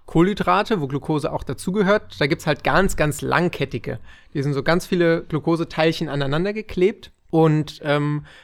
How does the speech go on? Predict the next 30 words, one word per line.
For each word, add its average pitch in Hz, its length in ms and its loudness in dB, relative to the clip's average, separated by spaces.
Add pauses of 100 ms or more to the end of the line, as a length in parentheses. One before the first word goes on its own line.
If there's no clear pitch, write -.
das 139 120 0
ist - 120 2
zum 160 100 2
Beispiel 160 200 0
in 143 60 0
so, 139 540 0
äh, - 40 -2
Vollkornprodukten 135 1120 -4
irgendwie 127 280 -6
drin. 120 340 -6 (680)
Und 147 320 0
es 143 180 -4
gibt 156 180 -2
dann, 139 340 -2
die 147 100 -2
werden 156 140 2
dann 156 100 -2
immer 143 180 0
kurzkettiger, 220 1120 -2 (400)
bis 170 140 0
es 180 120 -2
dann 165 200 0
eben 170 200 4
nur 165 100 4
noch 151 400 0 (500)
zwei, 139 360 2
drei 151 440 2
sind, 226 320 -4
die 143 80 -10
zusammenhängen. 196 720 -2